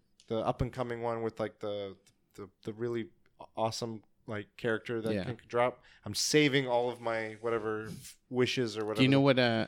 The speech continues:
Speaker 2: like, element they're gonna be?
Speaker 1: Um, Thunder, which is my favorite one.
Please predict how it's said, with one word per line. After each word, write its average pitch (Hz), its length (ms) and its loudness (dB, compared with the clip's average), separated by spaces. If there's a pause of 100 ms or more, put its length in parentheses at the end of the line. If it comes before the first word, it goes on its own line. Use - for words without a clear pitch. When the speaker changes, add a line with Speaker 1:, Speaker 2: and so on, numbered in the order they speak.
Speaker 2:
like, 107 240 -4
element 123 380 0
they're 135 120 2
gonna 139 180 -2
be? 180 220 -4 (640)
Speaker 1:
Um, 104 520 0 (260)
Thunder, 98 340 -2 (280)
which - 140 -8
is 104 80 -10
my 101 100 -4
favorite 95 260 -10
one. 101 100 -20